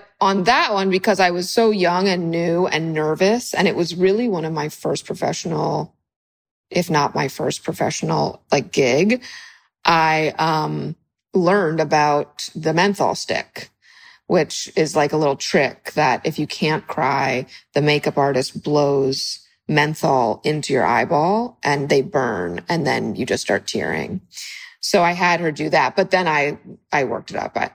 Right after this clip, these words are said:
and now, yeah, now I just cry because there's so much to cry about.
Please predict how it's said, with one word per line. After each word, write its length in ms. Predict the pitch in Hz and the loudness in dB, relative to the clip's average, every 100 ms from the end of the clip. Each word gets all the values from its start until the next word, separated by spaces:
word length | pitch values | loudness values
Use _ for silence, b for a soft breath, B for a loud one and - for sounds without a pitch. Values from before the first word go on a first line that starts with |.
| _ - | _ 0
and 460 | 190 185 175 - - | 2 2 0 -4 0
now, 600 | 190 175 156 151 120 - _ _ _ _ | 2 4 2 0 -2 -8 _ _ _ _
yeah, 400 | - 180 - - - _ _ _ - | -2 0 -2 -6 -12 _ _ _ 0
now 160 | 180 | 2
I 60 | 143 | 2
just 200 | 117 - | -2 -6
cry 280 | - 78 - | -6 -4 -4
because 500 | - - 95 - - | -6 -6 -6 -8 -4
there's 200 | 131 - | -4 -2
so 100 | 131 | -6
much 240 | 67 - | -6 -8
to 100 | - | -8
cry 220 | - - | -8 -8
about. 500 | - 156 165 202 226 | -6 -4 0 0 -2